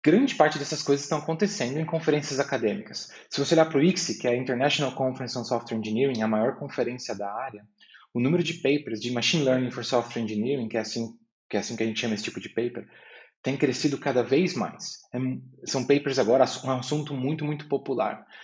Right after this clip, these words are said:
Então, olha para as conferências acadêmicas, o ixi, I C S E, o F S C, F S E, Foundations of Software Engineering. Você tem journals, que são lugares onde os acadêmicos conseguem publicar coisas um pouquinho maior. Então, você tem o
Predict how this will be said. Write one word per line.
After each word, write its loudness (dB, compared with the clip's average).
Então, 2
olha 4
para 2
as -4
conferências 0
acadêmicas, -2
o -4
ixi, 0
I 2
C 2
S 0
E, 2
o -4
F 0
S -2
C, 0
F 2
S 0
E, -2
Foundations 0
of 0
Software -4
Engineering. -2
Você -2
tem 0
journals, 4
que -2
são 2
lugares 6
onde -2
os 0
acadêmicos -2
conseguem -2
publicar -2
coisas 0
um -8
pouquinho -8
maior. 4
Então, -6
você -8
tem -6
o -8